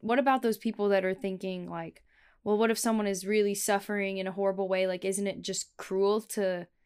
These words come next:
let them suffer when you can step in and help them?" Help, quotes around it.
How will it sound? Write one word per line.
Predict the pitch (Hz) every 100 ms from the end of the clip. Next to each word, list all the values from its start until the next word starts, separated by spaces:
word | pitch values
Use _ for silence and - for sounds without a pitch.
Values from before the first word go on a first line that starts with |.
| _ _ -
let | 196 202 202
them | 233 240
suffer | - 240 247 262
when | 247 220
you | 208
can | 214 208
step | - 202 190 190
in | 190 202
and | 185 180 180 _ _
help | - 214 202 202
them?" | 269 277 294 302 - _ _
Help, | - 208 190 - - _ _ -
quotes | - 180 -
around | 160 147 156
it. | 151